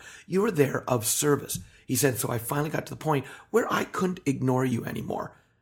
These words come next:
I needed someone to go on stage. You were the person I thought of. Earlier that day, I watched you running a meeting and just how present you were, how you were there for the students.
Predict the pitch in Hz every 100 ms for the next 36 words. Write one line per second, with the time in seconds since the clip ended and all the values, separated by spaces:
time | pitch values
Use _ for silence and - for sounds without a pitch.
0 | _ _ _ 120 123 123 139 151 151 147
1 | 135 135 127 - 131 143 - - - 120
2 | 151 139 120 120 113 - 120 120 110 -
3 | - - - - 151 147 143 147 - 127
4 | 120 123 131 - 127 120 120 117 113 120
5 | 147 165 160 - - - 117 131 - -
6 | - 139 143 160 147 135 143 143 - -
7 | 139 123 120 131 135 139 123 110 135 113